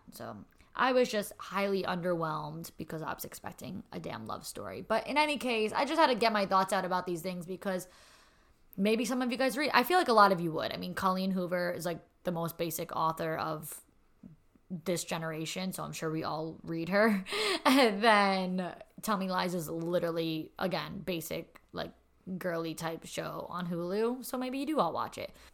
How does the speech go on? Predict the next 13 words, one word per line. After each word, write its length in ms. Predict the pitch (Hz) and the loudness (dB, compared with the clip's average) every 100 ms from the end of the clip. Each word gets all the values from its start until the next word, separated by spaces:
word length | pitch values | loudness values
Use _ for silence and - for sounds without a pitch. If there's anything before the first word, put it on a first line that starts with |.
| _ - | _ 0
And 280 | 240 220 233 | 2 4 4
now 480 | 269 330 339 330 | 6 12 12 12
we 240 | 311 277 254 | 12 8 6
can 340 | - 262 240 | 8 8 8
officially 680 | 247 214 226 226 233 214 220 | 6 4 4 6 4 6 4
get 300 | 196 190 - | 4 4 4
into 960 | 160 190 180 190 180 170 170 165 160 156 | 0 0 0 0 2 2 0 0 -2 -4
the 160 | 165 180 | 0 0
episode 720 | - 175 - 156 - - - | 0 -2 -2 -2 -2 -2 -2
and 340 | - 180 190 | -2 -2 -2
get 220 | 185 190 - | 0 -2 -2
to 120 | 208 | -2
know 260 | 190 185 | 0 0